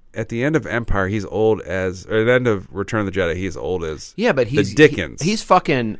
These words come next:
Speaker 2: during the prequels. He's throwing loads left and right on the prequels. 'Cause
Speaker 1: No.
Speaker 2: he's a regular dude, fucking and sucking all through the prequels.
Speaker 1: Okay, that's fine. But let's say Rey, let's say that Ridley is,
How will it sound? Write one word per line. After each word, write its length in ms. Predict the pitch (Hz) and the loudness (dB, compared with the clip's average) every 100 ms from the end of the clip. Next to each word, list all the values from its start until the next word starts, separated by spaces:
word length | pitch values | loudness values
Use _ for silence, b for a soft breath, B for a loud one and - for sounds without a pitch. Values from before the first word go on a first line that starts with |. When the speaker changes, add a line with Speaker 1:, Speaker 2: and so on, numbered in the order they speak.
| - | -12
Speaker 2:
during 380 | 98 123 120 110 | -2 0 0 -2
the 280 | 98 90 - | -4 -6 -8
prequels. 560 | - 147 - - - - - - - - - - - - - | -8 -8 -8 -16 -18 -18 -20 -20 -18 -16 -14 -12 -12 -14 -10
He's 200 | 110 - | -8 -2
throwing 280 | 143 123 107 | 2 2 2
loads 260 | 104 87 | -2 -2
left 240 | 95 95 - | -2 -2 -4
and 80 | 82 | -8
right 200 | 80 73 | -8 -8
on 80 | |
the 60 | 69 | -10
prequels. 600 | - 64 50 50 - - - - - - - - - | -12 -12 -14 -18 -18 -20 -20 -20 -20 -20 -20 -20 -12
'Cause 120 | 117 | -4
Speaker 1:
No. 60 | 123 | -4
Speaker 2:
he's 120 | 131 | -2
a 60 | 123 | 2
regular 340 | 135 120 107 | 2 2 -4
dude, 380 | 107 143 95 - - - - - - - - | -2 -2 -4 -6 -14 -14 -18 -20 -20 -20 -6
fucking 340 | - 123 113 | -2 -2 -2
and 80 | 98 | -6
sucking 380 | - 123 - 95 | -2 -2 -2 -6
all 200 | - 113 | -2 -2
through 160 | - | -4
the 60 | - | -12
prequels. 420 | - 73 - - | -10 -12 -12 -6
Speaker 1:
Okay, 280 | 127 147 110 | -2 4 4
that's 220 | 78 123 - | 4 0 2
fine. 440 | 127 104 73 64 - - B B B B B B B B - | 2 2 -2 -10 -16 -18 B B B B B B B B -4
But 200 | 120 123 | 0 4
let's 160 | 139 151 | 4 4
say 240 | 165 135 | 6 6
Rey, 280 | 104 123 151 | 6 4 6
let's 180 | 151 185 | 4 2
say 200 | 185 151 | 2 2
that 100 | 117 | 2
Ridley 380 | 113 123 110 101 | 2 2 2 2
is, 480 | 92 85 - - | 0 -4 -10 -14